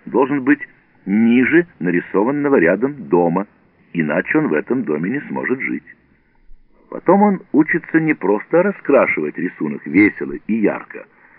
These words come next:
а соотносить окраску людей и предметов с их истинным,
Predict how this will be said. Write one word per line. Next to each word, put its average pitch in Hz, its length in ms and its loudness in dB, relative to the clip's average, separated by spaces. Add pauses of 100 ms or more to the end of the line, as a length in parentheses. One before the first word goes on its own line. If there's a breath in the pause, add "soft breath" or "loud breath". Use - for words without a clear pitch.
(140 soft breath)
а 82 140 -8 (100)
соотносить 170 680 0 (640)
окраску - 560 -4
людей 80 480 2
и 95 80 -4
предметов 101 680 -2
с - 40 -10
их 147 120 2 (360 loud breath)
истинным, 123 720 0